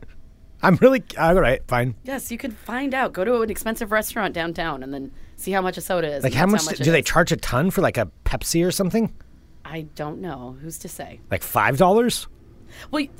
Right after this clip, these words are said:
Speaker 2: I'm not gonna answer you, so stop
Speaker 1: <laughs>
Speaker 2: asking. So this particular party, it's, like, very, it, it was a fancy group.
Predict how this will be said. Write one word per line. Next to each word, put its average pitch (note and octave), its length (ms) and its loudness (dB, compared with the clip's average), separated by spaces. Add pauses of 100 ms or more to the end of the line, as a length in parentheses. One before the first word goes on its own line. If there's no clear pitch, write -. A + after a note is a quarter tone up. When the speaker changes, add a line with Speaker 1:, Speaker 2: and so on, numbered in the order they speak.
(160)
Speaker 2:
I'm C4+ 100 4
not F4 200 2
gonna F#4 140 0
answer C#4 340 -4
you, G#3+ 80 -2
so G3+ 120 -6
stop - 320 -4
Speaker 1:
<laughs> - 60 -2
Speaker 2:
asking. - 640 -2 (1120)
So C#4+ 220 2
this C#4 200 -4
particular D4+ 440 0
party, F3 460 -2
it's, - 180 -4
like, E3 140 0
very, F#3+ 340 0
it, - 260 -8
it - 140 -10
was D3+ 140 -12
a D3+ 120 -8 (720)
fancy G3 280 -6
group. D3+ 280 -8